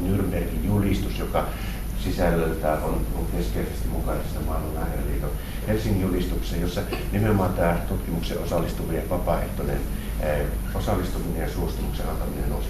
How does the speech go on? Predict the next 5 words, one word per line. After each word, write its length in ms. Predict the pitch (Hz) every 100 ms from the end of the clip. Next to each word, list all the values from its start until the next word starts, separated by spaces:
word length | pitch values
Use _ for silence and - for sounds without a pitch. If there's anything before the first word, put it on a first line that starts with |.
| -
keskeiseksi 600 | - - - - - - - - -
tekijäksi, 540 | 117 117 120 98 - - - -
niin 120 | 101 -
edelleen 540 | 120 170 156 104 98
tässä 320 | 95 107 104